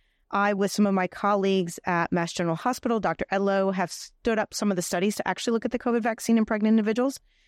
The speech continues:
And there others have stood up, as you mentioned, the study looking at the menstrual cycle and the covid vaccine. And I think, I think it's great that we have that data. I would offer that we should have had that data way before we had the pandemic. The idea that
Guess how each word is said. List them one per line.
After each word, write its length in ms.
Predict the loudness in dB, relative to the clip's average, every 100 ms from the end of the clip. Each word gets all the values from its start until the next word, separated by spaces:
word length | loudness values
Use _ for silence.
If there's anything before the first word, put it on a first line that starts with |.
| _
And 100 | 2
there 140 | 2 2
others 240 | 0 0
have 140 | -2
stood 260 | -4 -2 0
up, 140 | 0
as 160 | 0 0
you 80 | 2
mentioned, 280 | 0 0 -2
the 40 |
study 260 | 0 0 0
looking 320 | 0 2 2
at 140 | 0
the 80 | 0
menstrual 260 | 0 0 -4
cycle 420 | -2 -2 0 2
and 120 | 2
the 60 | 0
covid 200 | -2 -2
vaccine. 460 | -2 0 2 2 2 _ _ _ _ _ -4
And 140 | -2
I 100 | -2
think, 420 | 0 2 2 0 -12 _ _ _ _ 0
I 20 |
think 160 | 2
it's 120 | 2 0
great 420 | -2 0 0 0
that 100 | 0
we 120 | 0
have 160 | 0 -2
that 140 | -2
data. 300 | 0 2 0 -4 _ _ _ _ _
I 100 | -2
would 160 | -2 0
offer 340 | 0 0 -2
that 140 | -2 -2
we 80 |
should 200 | -2 -2
have 100 | -2
had 160 | -2 -2
that 160 | -2 0
data 200 | 0 0
way 340 | 0 2 2
before 360 | -2 -2 -2 2
we 160 | 0
had 300 | 0 -2 -2
the 60 | -4
pandemic. 560 | -2 -2 -2 -4 -8 _ _ _ _
The 140 | 0
idea 400 | 0 0 2 2
that 160 | 0